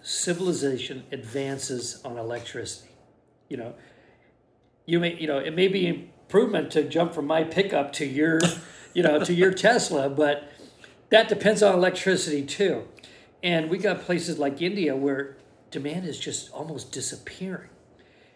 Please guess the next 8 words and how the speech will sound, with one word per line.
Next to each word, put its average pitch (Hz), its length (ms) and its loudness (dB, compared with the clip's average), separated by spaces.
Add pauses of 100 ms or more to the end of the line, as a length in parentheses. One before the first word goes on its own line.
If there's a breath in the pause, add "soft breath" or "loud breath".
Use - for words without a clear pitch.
(120 soft breath)
And 143 140 -4
when 156 100 -2
that 202 180 -2
happens, 160 760 -6 (420 loud breath)
um, 131 380 -2 (300)
bad 180 280 -4
things 190 280 -8
follow - 340 -14